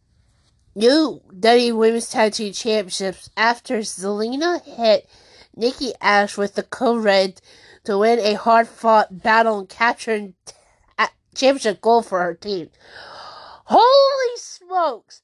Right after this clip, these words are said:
They finally doing something for Thea Trinidad. What the fruit does this took this so long for, for W W E to pull this,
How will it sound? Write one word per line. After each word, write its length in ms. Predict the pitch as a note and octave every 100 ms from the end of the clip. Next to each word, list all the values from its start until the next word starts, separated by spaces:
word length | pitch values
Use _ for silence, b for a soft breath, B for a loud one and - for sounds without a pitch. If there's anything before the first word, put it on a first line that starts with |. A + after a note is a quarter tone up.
| b b b
They 180 | C4 D4+
finally 720 | C4+ D#4+ F#4+ D5 C5+ B4+ C5
doing 320 | - F#4+ F#4
something 480 | F#4 - D4 D4+ D#4
for 160 | C#4+ A#3+
Thea 480 | - - C#4 C#4+ C#4
Trinidad. 720 | - A#3 G#3 F#3 F3 D3+ A#2 b b b b b _
What 480 | A3 G3+ G#3+ E4+ C5 _ _ _
the 300 | D#4+ D#4 C#4
fruit 460 | - - C#4 F4+ F4
does 240 | F4 D4+
this 260 | C#4 C#4 - _
took 340 | - F#4 -
this 220 | F4+ F4
so 380 | - - B3 A3
long 380 | G#3 G#3 G#3 G3+
for, 360 | - G3+ F#3+ - _ F3+ _ _ _ _ G#3+
for 140 | G3+
W 60 | G#3
W 320 | G#3+ A3 G3+
E 40 | G3
to 160 | G3+
pull 380 | F#3 G#3 G#3 G3+
this, 340 | G3 G3 -